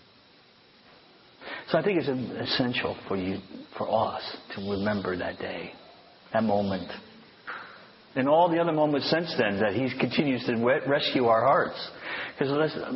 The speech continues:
you know, that night my heart was rescued, but it still needs rescuing. 'Cause I'm, sometimes I'm still out there riding those fences. You know what I'm saying?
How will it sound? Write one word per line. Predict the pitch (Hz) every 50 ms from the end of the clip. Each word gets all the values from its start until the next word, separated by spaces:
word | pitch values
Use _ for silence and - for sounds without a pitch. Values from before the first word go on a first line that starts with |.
| 127 120 -
you | 151 143
know, | 131 127 123
that | 131 139 175 156 143
night | 135 139 165 180 - - -
my | 123 127 131
heart | 131 131 151 - 147
was | 120 104 -
rescued, | 143 156 165 - - - 95 87 - - - - - - - - - - -
but | 135 139
it | 156 151
still | - - - 165 147
needs | 135 131 156 151 113
rescuing. | 110 123 143 - - - - 90 87 87 85 82 - - - - - - - - - - 160 - - - 156 - - - - - - - - - - - - - - - - - - - - - 233 - - - - - - - -
'Cause | 120 104
I'm, | 131 127 131 135 135 127
sometimes | - - - - 147 131 120 135
I'm | 131 139
still | - - 147 135
out | 131 131 127
there | 135 127 113
riding | 110 117 123 127 127 120
those | 117 113 110 -
fences. | - 131 143 160 - - - - - - - - - - - - - - - - - - - - - - - - - -
You | 110 104
know | 104
what | 107
I'm | 113 107
saying? | - 127 120 127 143 160